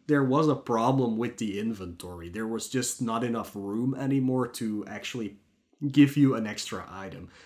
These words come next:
So the way it worked in the original was you trade the shovel for the, uh, for the boomerang.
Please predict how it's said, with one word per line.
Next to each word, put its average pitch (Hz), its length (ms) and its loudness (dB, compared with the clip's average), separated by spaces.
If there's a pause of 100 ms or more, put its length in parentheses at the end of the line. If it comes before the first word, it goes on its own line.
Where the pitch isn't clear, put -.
So 123 200 0
the 131 80 4
way 131 260 6
it 143 140 6
worked 131 240 0
in 139 80 4
the 127 120 4
original 113 420 -2
was 113 360 -4
you 113 200 0
trade 120 460 -2
the 113 180 -6
shovel 127 640 -4
for 104 380 -4
the, 98 520 -8 (640)
uh, 92 360 -10 (680)
for 127 300 2
the 123 100 0
boomerang. 104 720 -6